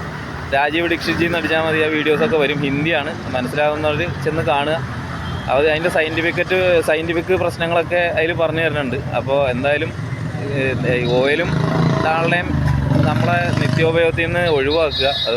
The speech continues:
ഭയങ്കര പ്രശ്നമുള്ള സംഭവം തന്നെയാണ്. ഇങ്ങനെയുള്ള നമ്മുടെ അടുത്തുള്ള മില്ലുകളിൽ ഒക്കെ ചെന്നിട്ട് മേടിക്കുക. കാര്യം ഒറിജിനൽ വെളിച്ചെണ്ണ എന്ന് പറഞ്ഞാൽ നമുക്ക് പച്ചയ്ക്കും കുടിക്കാമെന്നാണ് പറയണത്. അപ്പോൾ അത് മേടിച്ച് കഴിഞ്ഞ് കഴിഞ്ഞാൽ ആ ആൾക്കാർ, ആൾക്കാർക്കും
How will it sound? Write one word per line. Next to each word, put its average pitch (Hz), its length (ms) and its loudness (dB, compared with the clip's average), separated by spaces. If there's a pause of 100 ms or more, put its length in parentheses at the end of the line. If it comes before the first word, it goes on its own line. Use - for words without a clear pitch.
ഭയങ്കര 127 300 0 (100)
പ്രശ്നമുള്ള 147 480 0
സംഭവം 143 320 -2
തന്നെയാണ്. 139 340 -4
ഇങ്ങനെയുള്ള 143 380 0 (640)
നമ്മുടെ 139 280 2 (200)
അടുത്തുള്ള 156 400 0 (100)
മില്ലുകളിൽ 143 440 0 (480)
ഒക്കെ 147 200 0
ചെന്നിട്ട് 147 360 0
മേടിക്കുക. 131 440 -2
കാര്യം 131 240 0 (200)
ഒറിജിനൽ 143 440 0
വെളിച്ചെണ്ണ 147 460 0
എന്ന് 156 100 0
പറഞ്ഞാൽ 151 160 2
നമുക്ക് 151 220 -2
പച്ചയ്ക്കും 135 400 -2
കുടിക്കാമെന്നാണ് 143 480 0
പറയണത്. 87 180 -4 (580)
അപ്പോൾ 127 180 0
അത് 147 140 0
മേടിച്ച് 147 320 0
കഴിഞ്ഞ് 180 220 0
കഴിഞ്ഞാൽ 180 260 0 (140)
ആ - 20 2 (360)
ആൾക്കാർ, 170 340 0 (500)
ആൾക്കാർക്കും 175 460 0